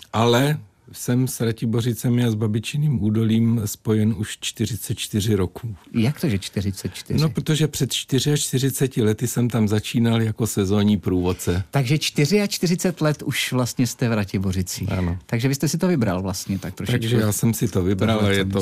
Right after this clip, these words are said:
Speaker 2: to
Speaker 1: srdeční záležitost.
Speaker 2: No a jak moc se za těch čtyřiačtyřicet let tedy proměnilo tohleto místo? Protože, eh, i my jsme se tady už spolu několikrát setkali, když se třeba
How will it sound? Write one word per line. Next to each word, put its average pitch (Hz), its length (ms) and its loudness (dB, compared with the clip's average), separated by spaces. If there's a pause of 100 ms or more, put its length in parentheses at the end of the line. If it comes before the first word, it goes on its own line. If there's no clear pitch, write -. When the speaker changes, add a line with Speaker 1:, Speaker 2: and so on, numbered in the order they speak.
Speaker 2:
to 78 40 -8 (300)
Speaker 1:
srdeční 101 520 0
záležitost. 85 460 0
Speaker 2:
No - 120 0
a 156 40 2
jak 147 240 2
moc 220 200 2
se 247 100 -2
za 220 120 2
těch 214 200 0
čtyřiačtyřicet 175 880 2
let 156 140 0
tedy 151 180 0
proměnilo 113 540 2
tohleto 104 580 0
místo? 104 400 0
Protože, 139 680 2
eh, 113 240 2
i 165 180 0
my 175 120 4
jsme 175 180 0
se 175 100 0
tady 165 180 0
už 156 140 0
spolu 165 240 0
několikrát 156 540 0
setkali, 131 520 2
když 120 200 0
se - 120 -2
třeba 117 400 0